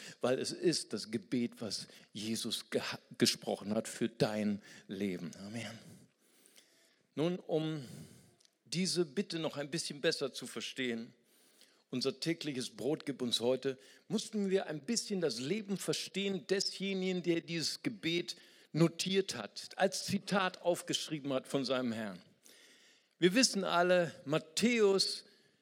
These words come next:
er war ein Zöllner, ein Zollbeamter. Damals in der damaligen Welt in Israel war das ein Traumberuf. Er gehörte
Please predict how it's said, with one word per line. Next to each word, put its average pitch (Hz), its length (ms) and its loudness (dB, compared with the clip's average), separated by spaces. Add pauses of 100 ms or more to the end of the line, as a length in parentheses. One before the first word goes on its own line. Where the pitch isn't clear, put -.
(220)
er 170 180 8
war 196 300 2
ein 175 240 -2
Zöllner, 160 800 4
ein 220 160 4
Zollbeamter. 151 1040 4 (1300)
Damals 196 440 6
in 208 100 0
der 180 100 4
damaligen 185 720 2
Welt 180 260 6
in 156 140 2
Israel 180 720 4 (720)
war 196 360 6
das 202 560 4 (440)
ein 240 300 4
Traumberuf. 175 1000 4 (640)
Er 214 100 12
gehörte 196 880 8